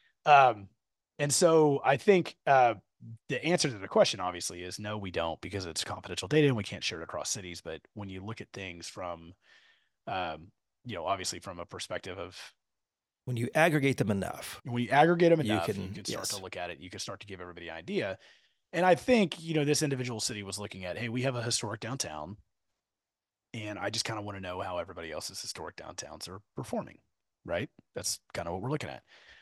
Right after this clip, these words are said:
Speaker 1: So, uh, I was like, "Yeah, I'll, I'll nerd out with you and go look at, you know, a couple of communities that I would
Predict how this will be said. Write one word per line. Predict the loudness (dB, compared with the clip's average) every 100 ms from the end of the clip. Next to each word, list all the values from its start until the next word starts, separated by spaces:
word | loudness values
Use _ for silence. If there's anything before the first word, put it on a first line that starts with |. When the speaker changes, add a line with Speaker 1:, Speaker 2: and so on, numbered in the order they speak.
| _ _ _ _ _
Speaker 1:
So, | 8 10 10 10 8 4 _ _ 4
uh, | 8 8 6 2
I |
was | 4
like, | 6
"Yeah, | 6 4 -2 _ -2
I'll, | 0 6
I'll | 6 6
nerd | 4 2
out | 2
with | 0
you | -2 -4
and | -4
go | -2 0 -2 -6 _ _ _ _ _ -6
look | -2 0
at, | -2 -6 _ _ -10
you | -4
know, | -2
a | -2
couple | -4 -4
of | -6
communities | -6 -6 -4 -4
that | -2
I | -2
would | -2